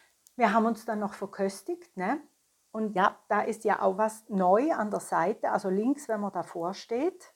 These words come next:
Speaker 2: Stimmt, da ist dieses, ähm, ja, ein Brunnen.
Speaker 1: Wie so ein, ein Brunnen mit so Wasserspiel ist
Speaker 2: Ja.
Speaker 1: auch noch, ne?
Speaker 2: Ja.
Speaker 1: Und da haben wir uns hingesetzt und haben was gegessen.
Speaker 2: Die
Speaker 1: Bratwurst
Speaker 2: obligatorische
Speaker 1: und
Speaker 2: Bratwurst, ja.
Speaker 1: Genau, die Emi nicht.
Speaker 2: Nein,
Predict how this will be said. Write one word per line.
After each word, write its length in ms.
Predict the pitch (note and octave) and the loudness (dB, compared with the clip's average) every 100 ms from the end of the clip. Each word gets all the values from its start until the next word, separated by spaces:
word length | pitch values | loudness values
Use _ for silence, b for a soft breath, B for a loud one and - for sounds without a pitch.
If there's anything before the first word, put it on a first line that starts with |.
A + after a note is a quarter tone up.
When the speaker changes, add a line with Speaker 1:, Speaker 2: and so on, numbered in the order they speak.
| _ | _
Speaker 2:
Stimmt, 640 | - - A#3 D#4+ F#4+ - | -14 -6 -2 -2 -4 -2
da 60 | B3+ | 0
ist 320 | A#3 A3+ - | 0 -4 -6
dieses, 600 | A3 G#3 G#3+ G3+ - - | -6 -2 -2 -2 -4 0
ähm, 440 | G3+ F#3+ F#3 F3+ - _ | 2 2 2 -2 -6 _
ja, 260 | - E3+ - _ | -14 -12 -14 _
ein 100 | E3+ | -14
Brunnen. 600 | - G3+ D#4 G#4 F3 C3+ _ - | -6 -2 2 2 2 -4 _ -14
Speaker 1:
Wie 120 | F#3+ | -14
so 160 | - | -8
ein, 280 | C4+ B3+ G3+ G#3 | -6 -6 -8 -12
ein 200 | G3 - | -16 -10
Brunnen 440 | - A3+ D#4+ E4 | -2 2 2 2
mit 180 | C#4 C#4+ | 0 -2
so 140 | G#3 | -6
Wasserspiel 680 | G3 G3+ E4 D#4+ - D#3+ E3+ | -6 -4 -6 -6 -10 -10 -4
ist 100 | G3 | 2
Speaker 2:
Ja. 180 | G3+ G#3+ | 4 2
Speaker 1:
auch 60 | |
noch, 240 | B3 E3 F3 | -4 -8 -12
ne? 220 | F3 A3 | -18 0
Speaker 2:
Ja. 160 | A3+ A#3+ _ _ _ | 2 2 _ _ _
Speaker 1:
Und 180 | G3+ - | -20 -10
da 60 | |
haben 100 | G3 | -8
wir 60 | G#3 | -6
uns 140 | G#3 | -8
hingesetzt 720 | G#3 G#3 A3 - D4 D4 - - | -8 -10 -10 -6 -6 -6 -18 -16
und 260 | A#3+ A#3 | -14 -12
haben 400 | A#3 A#3 B3 B3 _ _ _ | -12 -10 -10 -14 _ _ _
was 200 | A3+ A3 | -8 -8
gegessen. 500 | - D4 D3+ C#3 C#3 - | -10 -12 -12 -12 -20 -10
Speaker 2:
Die 60 | G#3+ | -4
Speaker 1:
Bratwurst 260 | F3+ A3 | -2 2
Speaker 2:
obligatorische 540 | A3+ G#3+ A3 G#3+ A3 A3+ | 6 4 6 2 2 -2
Speaker 1:
und 100 | A3 | -4
Speaker 2:
Bratwurst, 640 | F3 E3+ D#3+ D#3 - - | -4 -4 -8 -18 -18 -10
ja. 80 | E3 | -4
Speaker 1:
Genau, 280 | G#3+ D3+ D3 _ _ _ | -2 -4 -6 _ _ _
die 120 | - | -6
Emi 200 | G3 G#3+ | -4 -4
nicht. 380 | G3+ C#3 C#3 - _ _ _ - | -4 -6 -8 -18 _ _ _ -2
Speaker 2:
Nein, 280 | F3 F#3 | -2 -2